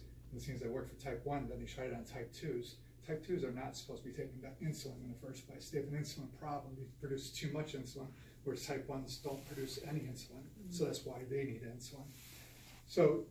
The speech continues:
a lot of it is diet. Most of it is diet. It's lack of exercise, lack of movement. When you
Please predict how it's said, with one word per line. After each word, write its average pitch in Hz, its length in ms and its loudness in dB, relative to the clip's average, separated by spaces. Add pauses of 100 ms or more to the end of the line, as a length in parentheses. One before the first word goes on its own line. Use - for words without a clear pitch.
(160)
a 180 40 6
lot 156 220 8
of 180 60 10
it 190 60 12
is 139 180 6
diet. 131 420 4 (160)
Most 143 220 0
of 147 80 -2
it 143 140 8
is 110 80 0
diet. 123 340 0
It's 123 180 -8
lack 123 240 -4
of - 80 -8
exercise, 120 640 -6
lack 120 220 -4
of 127 100 -8
movement. 127 360 -2 (300)
When 131 120 -4
you 131 100 4